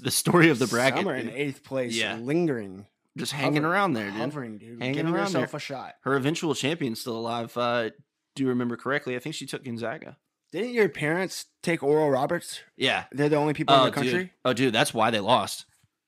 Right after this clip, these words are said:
Speaker 1: That's why, that's
Speaker 2: That's
Speaker 1: why
Speaker 2: why Ohio State
Speaker 1: That's
Speaker 2: lost?
Speaker 1: why Ohio State lost, 'cause I was watching that on, like, pins and needles, dude. I needed this game.
Speaker 2: <laughs>
Speaker 1: And, uh,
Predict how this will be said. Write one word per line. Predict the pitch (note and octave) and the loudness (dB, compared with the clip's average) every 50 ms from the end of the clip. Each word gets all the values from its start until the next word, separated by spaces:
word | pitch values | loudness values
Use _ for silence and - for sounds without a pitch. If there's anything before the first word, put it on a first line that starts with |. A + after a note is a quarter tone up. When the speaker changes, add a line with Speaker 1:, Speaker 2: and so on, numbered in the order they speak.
| _ _ | _ _
Speaker 1:
That's | - - - | -10 -4 0
why, | C#3+ C#3 | 0 0
that's | C3 - - | 0 0 0
Speaker 2:
That's | B2+ C3 - E3+ | 0 0 0 2
Speaker 1:
why | C#3 - D#3+ | 2 2 2
Speaker 2:
why | D#3 | 2
Ohio | D3 C#3 D3 D3+ E3 | 2 0 0 0 0
State | D#3+ - D#3 D3+ D#3+ | 0 -2 -4 -4 -2
Speaker 1:
That's | D3 | 0
Speaker 2:
lost? | C3+ B2+ B2 C3 | 0 2 4 6
Speaker 1:
why | C#3 D3 C#3 | 6 6 8
Ohio | B2+ C3 B2+ A#2+ | 6 4 2 2
State | - - A#2+ A2+ | 0 -2 -2 2
lost, | A#2 C3+ C3 - - | 2 2 2 2 2
'cause | C3 A2 | 2 2
I | A#2+ | 2
was | B2 A#2+ - | 2 2 2
watching | B2 A#2 B2 B2+ - C#3+ B2+ | 0 2 2 2 0 0 0
that | A#2 A#2 - - | 0 0 -2 -2
on, | A#2+ A#2 A2 A2+ | -4 -4 -2 -4
like, | G#2+ G2+ G2 - - _ _ _ | -4 -6 -8 -12 -16 _ _ _
pins | - - D#3 C#3+ D3 C3+ | -10 -4 -2 -2 0 0
and | B2+ A#2 A2+ A2+ A2+ | 0 -2 0 0 0
needles, | A#2 B2 A#2 G2+ E2 F2 - - - | 2 2 0 0 -2 -4 -8 -10 -8
dude. | - A#2 G#2 F2+ | -8 -6 -2 0
I | G#2 A2 | 0 0
needed | A2+ A#2 C3 C3+ C3+ B2+ | 2 4 4 4 4 2
this | G#2+ G#2+ - - | 0 -2 -4 -2
game. | A#2+ A2 A2 G#2 A#2+ A#2 - - - D3 C3 | -2 -2 -2 -2 -4 -6 -8 -8 -6 -8 -8
Speaker 2:
<laughs> | - - D#3 C3 - | -8 -10 -14 -10 -4
Speaker 1:
And, | - D3 D3 D#3 D3 | 0 2 2 4 4
uh, | C#3 C3 C#3+ A2+ | 2 2 0 0